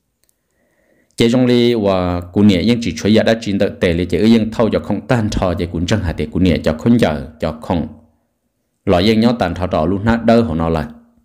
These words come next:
Cho khỏi yên yên nát đơ ngầu là chế yên xa thì giờ cụ nè liền gì cụ lìa thiên tàu bộn tờ nó. Chế là cho chế chế trả tụi gì chế li mua cho nè cậu đê cho là một rùa luôn nè chế là sư chế chỉ tôi một tỏ cụ nè.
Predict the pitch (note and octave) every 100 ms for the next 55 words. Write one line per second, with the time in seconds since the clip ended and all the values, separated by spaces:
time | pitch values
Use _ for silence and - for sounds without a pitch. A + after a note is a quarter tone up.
0 | _ _ _ _ _ _ - A2 G#2+ A#2
1 | A#2 - D3 D3 - B2 A#2 B2 A#2 A#2
2 | A2+ D2 D2 E2 F#2+ F#2+ F2+ - - -
3 | F2 F2 E2+ E2 F2 F#2+ E2 F2 F2+ E2+
4 | F2 E2 D#2+ F2 F2+ D2+ F#2 G2+ F2+ E2+
5 | D#2+ E2+ D#2+ D2 D2+ D2+ - - _ _
6 | _ _ _ _ _ _ _ - B2+ D#3
7 | A#2 B2+ A2+ A2 A#2 A2+ G2+ F#2 F#2 E2+
8 | F#2+ E2+ F#2+ B2 A#2 A#2 G#2 G2 F2+ F#2
9 | - _ _ A#2 B2 A#2 G2 G2+ F#2 -
10 | _ E2+ F#2+ A2+ A#2 G2+ A#2+ G#2 E2 D#2+
11 | D#2 - _ _ _ _ G2 F#2 F2+ G#2+
12 | A2+ G#2+ - A2+ G2 - A#2+ A#2 D#2 -
13 | - G2 - D#2+ C2+ D2 D#2